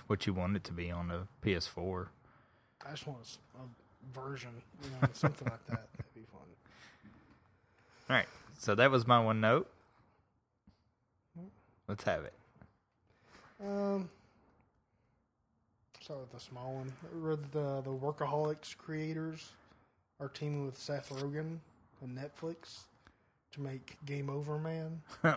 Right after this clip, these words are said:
Speaker 1: Really?
Speaker 2: It's, uh, described as Die Hard in a Hotel.
Speaker 1: <laughs>
Speaker 2: It's an action comedy.
Speaker 1: Well, I like the Workaholics T V show.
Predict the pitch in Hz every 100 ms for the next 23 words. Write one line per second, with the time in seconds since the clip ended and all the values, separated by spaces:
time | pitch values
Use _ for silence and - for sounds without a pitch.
0 | 98 120 127 139 143 - - - - 143
1 | 135 131 127 131 - 147 139 120 135 131
2 | 139 139 143 135 131 135 - 139 147 147
3 | - - - - - 202 - - 175 -
4 | 151 - 139 143 - 147 139 143 147 143
5 | 147 - - - - - - 113 151 165
6 | 139 - - 110 101 98 104 - 92 95
7 | 92 69 - - 95 90 101 - 76 85